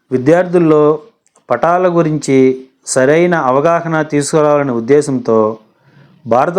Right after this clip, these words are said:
ప్రభుత్వం అనేది పటాల ఆధారిత అభ్యసనానికి సంబంధించి ఒక పోర్టల్ను ప్రవేశపెట్టింది. ఆ పోర్టల్ పేరే స్కూల్ భువన్. స్కూల్ భువన్ అనే పోర్టల్ని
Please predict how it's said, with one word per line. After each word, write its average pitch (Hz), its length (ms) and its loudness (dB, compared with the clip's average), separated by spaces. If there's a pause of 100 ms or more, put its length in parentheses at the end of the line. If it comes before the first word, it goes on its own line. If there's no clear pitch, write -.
ప్రభుత్వం 151 440 0
అనేది 113 360 0 (840)
పటాల 170 420 0 (200)
ఆధారిత 151 500 0 (360)
అభ్యసనానికి 143 680 -2
సంబంధించి 120 640 -2 (600)
ఒక 123 120 -2 (140)
పోర్టల్ను 156 520 0
ప్రవేశపెట్టింది. 135 800 0 (640)
ఆ - 20 2 (140)
పోర్టల్ 147 460 0
పేరే 143 280 2 (520)
స్కూల్ 196 400 2 (600)
భువన్. 135 360 0 (920)
స్కూల్ 175 440 0 (220)
భువన్ 156 260 2
అనే 151 140 0 (100)
పోర్టల్ని 147 500 0